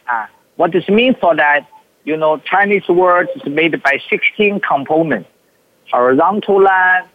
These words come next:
vertical line, go to side, the dot. English is made by A to Z, twenty-six letters.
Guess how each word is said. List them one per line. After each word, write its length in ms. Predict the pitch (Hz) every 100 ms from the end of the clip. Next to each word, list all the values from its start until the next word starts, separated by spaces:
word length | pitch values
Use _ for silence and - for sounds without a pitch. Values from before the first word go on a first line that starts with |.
| _ _
vertical 640 | 127 170 196 - 175 185 180
line, 340 | 170 170 165
go 120 | 156 160
to 160 | 160 -
side, 380 | 160 160 170 165
the 140 | 131 - -
dot. 320 | 151 180 175 _ _ _ _
English 500 | 175 214 202 190 -
is 60 | -
made 340 | 160 165 151
by 200 | 139 131 160
A 240 | 160 170
to 280 | 170 139 120
Z, 240 | 190 160 -
twenty-six 580 | - 151 151 131 175 156 -
letters. 520 | 151 208 233 165